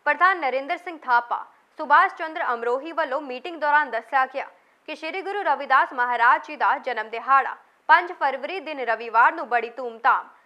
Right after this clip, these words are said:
ਅਤੇ ਸ਼ਰਧਾ ਨਾਲ ਮਨਾਇਆ ਜਾਵੇਗਾ, ਜਿਸ ਸੰਬੰਧੀ ਚਾਰ ਫਰਵਰੀ ਦਿਨ ਸ਼ਨੀਵਾਰ ਨੂੰ ਨਗਰ ਕੀਰਤਨ ਸਜਾਇਆ ਜਾਵੇਗਾ, ਜੋ ਸ਼ਹਿਰ ਦੇ ਵੱਖ-ਵੱਖ ਹਿੱਸਿਆਂ ਵਿੱਚ ਹੁੰਦਾ ਹੋਇਆ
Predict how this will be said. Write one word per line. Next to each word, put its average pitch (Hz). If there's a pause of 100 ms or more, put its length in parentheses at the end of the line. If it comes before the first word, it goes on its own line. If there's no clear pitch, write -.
(160)
ਅਤੇ 277
ਸ਼ਰਧਾ 330
ਨਾਲ 240
ਮਨਾਇਆ 226
ਜਾਵੇਗਾ, 226 (400)
ਜਿਸ 339
ਸੰਬੰਧੀ 339
ਚਾਰ 269
ਫਰਵਰੀ 262
ਦਿਨ 277
ਸ਼ਨੀਵਾਰ 226
ਨੂੰ 247 (320)
ਨਗਰ 302
ਕੀਰਤਨ 339
ਸਜਾਇਆ 233
ਜਾਵੇਗਾ, 220 (400)
ਜੋ 277
ਸ਼ਹਿਰ 254
ਦੇ 240
ਵੱਖ-ਵੱਖ 339
ਹਿੱਸਿਆਂ 339
ਵਿੱਚ 349
ਹੁੰਦਾ 262
ਹੋਇਆ 302